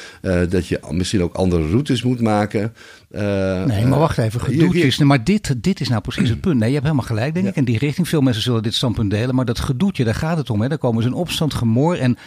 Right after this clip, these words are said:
Speaker 2: hoe ga je daarmee om? Dat is pas
Speaker 1: Ja.
Speaker 2: leiderschap tonen.
Speaker 1: Ja, maar wat ook aardig is, als je, da-, die gedoetjes moet je vaak even doorheen. Want als je er doorheen gaat, hè, eh, Eindhoven is een stad, eh, die behoorlijk voorop liep met elektrische bussen.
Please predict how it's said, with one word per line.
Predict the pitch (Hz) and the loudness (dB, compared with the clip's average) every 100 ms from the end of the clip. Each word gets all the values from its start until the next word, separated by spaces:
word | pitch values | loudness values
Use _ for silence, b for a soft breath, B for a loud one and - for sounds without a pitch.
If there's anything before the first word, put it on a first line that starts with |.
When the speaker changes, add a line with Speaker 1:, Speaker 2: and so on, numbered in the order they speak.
| B - | B 0
Speaker 2:
hoe | 151 | 2
ga | - | 4
je | 131 117 | 4 2
daarmee | 143 170 131 139 | 2 2 2 2
om? | 156 120 | 0 2
Dat | 185 | 2
is | 135 | 2
pas | 131 | 0
Speaker 1:
Ja. | 110 | 2
Speaker 2:
leiderschap | 170 202 180 - - | 2 2 0 -2 0
tonen. | 107 95 139 | -2 0 0
Speaker 1:
Ja, | 143 98 | 0 2
maar | 110 127 123 | 0 -2 -2
wat | 127 135 - | -2 -4 -2
ook | - 202 - | -2 -2 -2
aardig | 160 170 160 | -2 0 0
is, | 147 156 - - B B B B _ _ | 0 -2 -4 -14 B B B B _ _
als | - 131 113 | 0 2 2
je, | 123 110 - _ 104 | 2 0 -4 _ -10
da-, | 110 113 | -2 -2
die | 117 | -2
gedoetjes | - 113 165 - 113 | -2 -2 -2 -2 -2
moet | 127 120 | -2 -2
je | 110 | -2
vaak | 117 107 | 0 0
even | 107 92 | 0 0
doorheen. | 92 90 127 101 69 69 | 0 2 2 2 -2 -6
Want | 85 82 - | -6 -6 -6
als | 120 165 151 | 0 2 2
je | |
er | 139 | 2
doorheen | 127 117 113 110 | 2 2 0 0
gaat, | 107 104 | -2 -2
hè, | 98 120 - | -2 -4 -2
eh, | 90 80 92 | -2 -2 0
Eindhoven | 101 107 87 85 85 | 2 2 2 2 -2
is | 80 | -2
een | 80 | -6
stad, | - 87 - | -2 -2 0
eh, | 82 78 | -2 -2
die | 82 80 73 - - | 0 -2 -4 -10 -4
behoorlijk | 92 117 90 | 0 0 0
voorop | 90 92 - | 0 0 0
liep | 82 | -2
met | 80 76 | -2 -2
elektrische | 73 76 - 76 78 | -2 -2 -4 -6 -2
bussen. | 120 120 104 | -2 0 -2